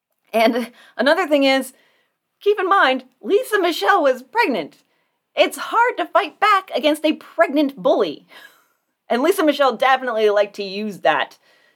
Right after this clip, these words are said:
to her advantage. You know, anytime Lori so much as made a move towards her in self-defense, Lisa Michelle would be like, "You're killing my baby."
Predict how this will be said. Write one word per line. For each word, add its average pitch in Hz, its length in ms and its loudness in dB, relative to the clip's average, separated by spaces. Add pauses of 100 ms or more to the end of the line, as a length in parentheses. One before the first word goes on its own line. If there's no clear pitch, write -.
to 208 100 2
her 196 260 4
advantage. 165 580 -2
You 165 80 -10
know, 170 100 -2
anytime 202 680 0 (400)
Lori 202 440 2
so 175 140 -8
much 175 240 0
as 151 380 0 (100)
made 180 320 0
a 165 40 -2
move 175 380 -6
towards 170 320 -2
her 156 240 -2
in 175 240 -6
self-defense, 185 1000 -4
Lisa 170 240 -8
Michelle 160 200 -2
would 151 60 -8
be 156 60 -6
like, 170 180 -6
"You're 403 140 0
killing 403 360 0
my 359 160 0
baby." 277 800 0